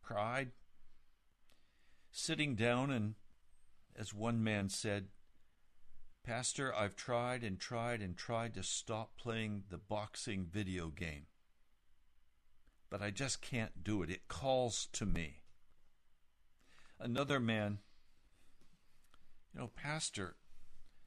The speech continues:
I just can't get away from gambling. I gamble on sports. I gamble here and there. It's in my blood.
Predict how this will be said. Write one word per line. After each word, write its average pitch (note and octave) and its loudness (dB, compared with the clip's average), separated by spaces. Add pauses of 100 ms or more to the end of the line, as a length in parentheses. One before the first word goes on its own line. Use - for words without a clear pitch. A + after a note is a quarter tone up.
(1500)
I C#3 2
just F3 2
can't B2+ 0
get A2 4
away G#2+ 4
from C#3 0
gambling. B2 0 (960)
I A#2 4
gamble C3 2
on D#3+ 6
sports. - 2
I G#2+ 2
gamble C#3 2
here E3+ 2
and E3 4
there. D#3 0 (520)
It's C#3 0
in E3 4
my D3+ 4
blood. D3+ 0